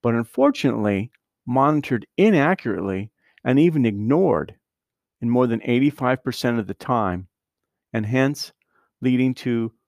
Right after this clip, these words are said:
mortality and morbidity cases due to these complications.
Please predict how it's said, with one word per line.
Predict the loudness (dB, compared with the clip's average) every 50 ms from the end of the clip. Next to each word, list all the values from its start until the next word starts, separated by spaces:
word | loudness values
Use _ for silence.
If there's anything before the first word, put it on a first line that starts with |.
| _ _ -6
mortality | -6 -6 -6 -2 0 2 2 4 2 2 2 2 0 0 -2 -4
and | -6 -6
morbidity | -4 -4 -4 -6 -6 -6 0 2 2 2 2 0 -2 -2 -4 -4 -8 _ _ _ _ _ _ _ -8
cases | -2 0 0 0 0 -2 -4 -6 -6 -6 -8 -16 -20 _ _ _ _ _ _ _ _ _ _ _ _ _ _ _ _ _ _ _ _ _ _ _ -6
due | -2 0 0 0
to | 0 -4 -4
these | -4 -4 -6
complications. | -4 -6 -6 -6 -6 -6 -10 -10 -4 -2 -2 -2 -2 -6 -12 -16 -16 -16 -18 -20